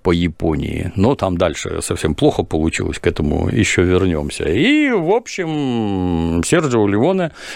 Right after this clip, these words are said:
посмотрев эту сыромятную плеть, обратился к Клинту Иствуду, что ты вот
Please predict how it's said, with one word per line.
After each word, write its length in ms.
посмотрев 540
эту 200
сыромятную 680
плеть, 360
обратился 680
к 240
Клинту 420
Иствуду, 400
что 200
ты 160
вот 220